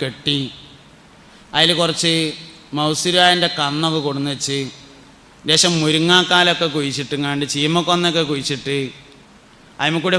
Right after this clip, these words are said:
കുരളകിൻ്റെ വള്ളിയൊക്കെ ഒന്ന് കയറ്റി, ഒരു നാടങ്ങളൊക്കെ കുത്തിയിട്ട് ഒന്നാണ് നനച്ചു, ഒന്നാണ്ട് ഉഷാറാക്കി, പട്ടയം വാങ്ങി, നീതിയൊക്കെ അടച്ചു,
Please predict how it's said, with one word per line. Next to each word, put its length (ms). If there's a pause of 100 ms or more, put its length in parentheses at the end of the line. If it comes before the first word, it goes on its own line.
കുരളകിൻ്റെ 520
വള്ളിയൊക്കെ 380
ഒന്ന് 140
കയറ്റി, 440 (1160)
ഒരു 100 (140)
നാടങ്ങളൊക്കെ 680
കുത്തിയിട്ട് 320
ഒന്നാണ് 240 (160)
നനച്ചു, 560 (180)
ഒന്നാണ്ട് 300
ഉഷാറാക്കി, 600 (2000)
പട്ടയം 440 (100)
വാങ്ങി, 260 (120)
നീതിയൊക്കെ 500
അടച്ചു, 300